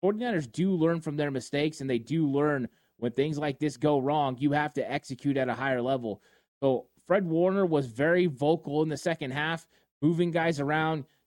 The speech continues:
telling people to go to the other side, flipping the defensive, uh, play from one side to the other. And that's what I need from Fred in the first half.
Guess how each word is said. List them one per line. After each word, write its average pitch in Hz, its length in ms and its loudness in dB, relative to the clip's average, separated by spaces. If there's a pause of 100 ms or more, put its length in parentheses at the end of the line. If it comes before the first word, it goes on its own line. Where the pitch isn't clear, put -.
(120)
telling 160 220 2
people 165 260 0
to 156 60 0
go 156 160 4
to 156 60 4
the 156 100 4
other 156 180 0
side, 156 400 -2
flipping 170 560 0
the 156 80 0
defensive, 156 600 -2 (380)
uh, 120 120 2
play 151 300 0
from 143 240 -4
one 147 180 -2
side 151 240 -2
to 147 60 -2
the 143 160 0
other. 151 320 2 (480)
And 139 160 0
that's 147 240 -2
what 170 120 2
I 156 80 2
need 156 240 -4
from 147 140 -4
Fred 151 300 0
in 143 40 -6
the 143 80 -4
first 139 300 -4
half. 98 420 -6